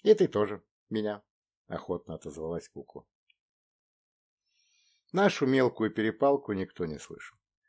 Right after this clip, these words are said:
В это время мы уже достигли берега и теперь стояли прямо у кромки воды. И, как в прошлом году, по поверхности реки пробегали маленькие радужные искры,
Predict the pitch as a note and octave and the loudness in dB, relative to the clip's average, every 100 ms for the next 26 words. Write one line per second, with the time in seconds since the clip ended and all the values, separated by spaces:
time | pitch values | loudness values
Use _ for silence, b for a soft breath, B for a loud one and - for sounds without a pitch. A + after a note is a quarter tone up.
0 | _ _ _ _ _ A2+ B2 A#2 A#2 C3+ | _ _ _ _ _ 0 4 4 6 6
1 | C3 A#2 A2+ G#2 G#2 A2+ - - G2 - | 6 4 2 2 4 2 2 -4 -6 -4
2 | F#2+ G2 C3 B2+ G#2 G#2 G2 G2 G#2+ F2+ | -4 2 2 2 2 -2 -2 -4 -4 -6
3 | - G#2 G#2+ G#2 - F#2 G#2 A#2+ B2 A2 | -2 2 2 2 -2 0 4 4 4 0
4 | - F2 E2+ - E2 E2 C#2 C2+ - _ | -4 -6 -6 -8 -6 -6 -8 -14 -20 _
5 | _ _ _ _ _ _ - F3+ E3 C#3+ | _ _ _ _ _ _ 2 6 6 4
6 | - C3 B2+ - A2+ G2+ G#2+ G#2+ E3 E3+ | 4 4 4 4 0 4 4 4 2 2
7 | B2+ A#2+ A#2 A#2 A2+ G#2 - G#2+ A2 - | 0 2 4 4 0 -4 -4 -2 -2 -2
8 | C#3+ D#3 A2 G2+ G#2 G#2+ G#2+ G#2 G2+ B2 | -2 -2 -2 -2 0 2 4 2 4 4
9 | C#3+ C3 - A2 G#2 G#2 G2+ F#2 G2 G2 | 4 2 -2 0 2 2 0 -4 -4 -2
10 | F#2+ F2 - - - | -2 -6 -10 -14 -18